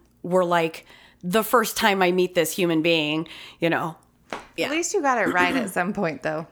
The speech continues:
Speaker 1: Fuck,
Speaker 2: You
Speaker 1: right?
Speaker 2: got one up on me there. <laughs> I can't get it right. I can't do it. I just give up. I give up.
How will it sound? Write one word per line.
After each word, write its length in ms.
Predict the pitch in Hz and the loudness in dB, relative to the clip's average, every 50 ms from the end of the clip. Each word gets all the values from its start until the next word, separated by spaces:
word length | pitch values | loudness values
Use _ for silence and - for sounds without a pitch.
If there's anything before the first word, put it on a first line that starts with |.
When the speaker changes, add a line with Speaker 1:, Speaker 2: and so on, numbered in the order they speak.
| - - _ - | -16 -20 _ -14
Speaker 1:
Fuck, 440 | - - - 339 381 339 - - - - _ | -4 2 4 4 4 4 2 -4 -12 -14 _
Speaker 2:
You 120 | - 202 202 | 0 2 4
Speaker 1:
right? 200 | 226 240 240 240 | 6 6 4 4
Speaker 2:
got 80 | 233 | 4
one 160 | 233 240 240 247 | 2 2 2 2
up 160 | 233 226 226 | 0 0 0
on 240 | 214 208 202 202 196 | 0 0 0 -2 -4
me 160 | 190 180 180 | -6 -4 -4
there. 340 | 165 175 170 170 180 277 - | -2 0 0 0 0 -2 -2
<laughs> 1400 | - 285 277 - 339 - - 359 - - 415 415 - 466 466 466 - - - - - - - - - - - - - | 0 0 0 0 -2 -4 -4 -4 -2 -2 -2 0 0 -2 -2 -4 -6 -8 -6 -4 -2 -2 -4 -4 -6 -10 -10 -6 -6
I 100 | - 359 | -6 -6
can't 420 | - - 294 233 196 202 - - 226 | -4 -2 0 0 0 0 -4 -6 -6
get 160 | 226 226 233 | -4 -4 -2
it 160 | 247 254 - | -2 -2 -2
right. 440 | - 277 302 285 262 110 98 - - - - - - - - _ - | 0 0 0 0 0 -2 -2 -4 -6 -10 -16 -18 -18 -18 -16 _ -8
I 100 | 403 392 | -8 -8
can't 520 | 381 - - 220 208 208 196 - - 247 247 | -8 -8 -10 -8 -6 -6 -6 -6 -6 -6 -6
do 240 | 302 311 294 247 | -4 -4 -2 -2
it. 280 | 117 110 - - - _ _ - - - - - - - - - _ _ _ - | -4 -4 -6 -8 -12 _ _ -20 -20 -20 -20 -20 -20 -20 -20 -20 _ _ _ -14
I 80 | 339 320 | -10 -8
just 180 | 294 240 214 202 | -8 -8 -10 -8
give 200 | - 233 240 247 | -6 -6 -6 -4
up. 380 | 247 254 247 233 226 - - _ _ _ - - - - _ _ - | -4 -6 -8 -8 -10 -12 -16 _ _ _ -20 -20 -20 -20 _ _ -8
I 120 | - 240 240 | -8 -6 -4
give 180 | 247 262 233 | -4 -4 -2
up. 300 | 240 214 196 180 - - | -2 -2 -2 -2 -6 -8